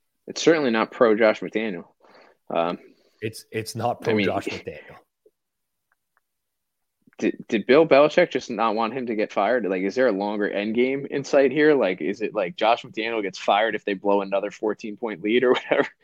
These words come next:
Speaker 1: Because, uh, that might be the only thing that's, that win, whether it should or not, might save McDaniel's job for a little while longer.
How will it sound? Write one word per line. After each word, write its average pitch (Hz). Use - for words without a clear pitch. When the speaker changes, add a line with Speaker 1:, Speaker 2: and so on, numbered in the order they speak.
Speaker 1:
Because, 95
uh, 90
that 123
might 156
be 117
the 107
only 104
thing 104
that's, -
that 120
win, 104
whether 104
it -
should 139
or 95
not, 98
might 113
save 90
McDaniel's 87
job 78
for 90
a -
little 78
while 71
longer. 69